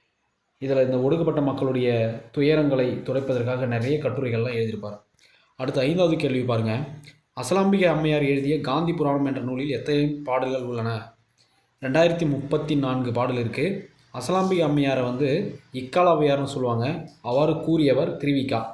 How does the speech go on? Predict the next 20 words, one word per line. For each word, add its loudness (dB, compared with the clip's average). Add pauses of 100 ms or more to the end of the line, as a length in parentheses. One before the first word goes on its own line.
(280)
திருவி 0
கல்யாண 0
சுந்தரனார் -2
அப்படி -4
என்பது -2
குறிப்பிடத்தக்கது. -4 (1500)
திருவிக்கா, 0 (320)
அதாவது 4
திருவிக்காவுக்கு 0 (380)
பிடித்த 0
பூ -2
எதுன்னு 2
கேட்டா 0
பருத்தி 0
பூன்னு -2
சொல்லுவார் -2
அவர். -6 (2250)
தமிழ்த்தென்றல், 2 (720)
தமிழ்த்தென்றல் 2
என்று 2